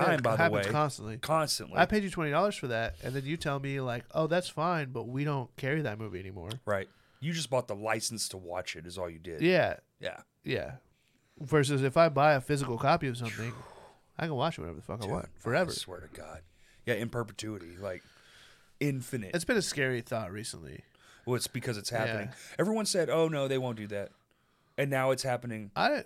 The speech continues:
Speaker 2: I mean,
Speaker 1: It seems on a monthly basis you're seeing another thing disappear.
Speaker 2: I didn't think it would ever happen.
Speaker 1: I did.
Speaker 2: I, like,
Speaker 1: But
Speaker 2: I, like, obviously,
Speaker 1: because I have
Speaker 2: like,
Speaker 1: no faith in these fucks.
Speaker 2: the telltale sign was, like, C Ds.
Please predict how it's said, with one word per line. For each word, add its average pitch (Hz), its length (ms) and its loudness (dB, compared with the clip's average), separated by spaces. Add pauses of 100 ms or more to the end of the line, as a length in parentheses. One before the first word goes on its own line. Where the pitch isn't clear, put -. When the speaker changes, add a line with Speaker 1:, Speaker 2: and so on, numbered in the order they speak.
(120)
Speaker 2:
I 156 60 -2
mean, 175 160 4
Speaker 1:
It 185 80 0
seems 147 340 2
on 131 140 4
a 104 140 0
monthly 131 580 0
basis 110 480 -2
you're 113 100 -4
seeing 110 280 -4
another 107 280 -2
thing 101 300 -6
disappear. 98 540 -6
Speaker 2:
I 190 120 6
didn't 202 140 0
think 139 160 0
it 123 40 -2
would 107 140 -2
ever 101 200 -6
happen. 110 420 -10 (160)
Speaker 1:
I 92 140 -2
did. 69 240 -12 (800)
Speaker 2:
I, 160 100 8
like, 185 200 10
Speaker 1:
But 190 260 4
Speaker 2:
I, - 20 -4
like, 165 180 6
obviously, 175 360 6
Speaker 1:
because - 60 6
I - 40 8
have - 80 4
Speaker 2:
like, 135 260 2
Speaker 1:
no - 40 -12
faith 101 320 -6
in 98 80 -8
these 95 180 -6 (140)
fucks. - 400 -4 (760)
Speaker 2:
the 135 120 0
telltale 135 360 2
sign 117 260 0
was, 113 120 -6
like, 95 140 -8
C - 160 -6
Ds. 120 420 -6